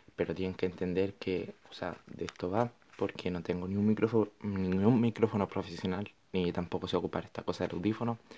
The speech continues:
así que estoy grabando solamente con el celular. Así que si se escucha un ruidito blanco de fondo, este el ch-, como el chispeo que hay al fondo, es porque, eh, no tengo un micrófono de estudio, ni tampoco pienso tenerlo en un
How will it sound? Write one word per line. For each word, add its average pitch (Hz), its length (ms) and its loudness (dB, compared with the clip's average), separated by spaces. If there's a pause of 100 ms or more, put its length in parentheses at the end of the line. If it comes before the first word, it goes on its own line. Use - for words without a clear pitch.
(220)
así - 160 -6
que 95 60 -2
estoy 98 180 0
grabando 98 320 2
solamente 95 420 -2
con 90 120 -2
el 87 60 -4
celular. 85 360 -4
Así 92 240 -4
que 98 100 0
si 95 100 -4
se 90 100 -10
escucha - 360 -8
un 92 220 -6
ruidito 92 460 -2
blanco 101 520 -2
de 95 80 -2
fondo, 110 480 -4 (640)
este 113 260 0
el 92 240 -2
ch-, - 640 -8 (260)
como 92 300 -2
el 87 340 -4 (300)
chispeo 107 480 -4
que 110 240 -10
hay 104 480 -2
al 92 120 0
fondo, 123 360 0 (440)
es 113 120 2
porque, 92 460 -4 (400)
eh, 90 120 0
no 90 100 0
tengo 90 200 -4
un 92 80 2
micrófono 101 420 0
de 95 60 0
estudio, 113 440 6
ni 95 180 0
tampoco 87 640 -2
pienso 90 280 -2
tenerlo 92 360 2
en 87 100 -2
un 87 200 -2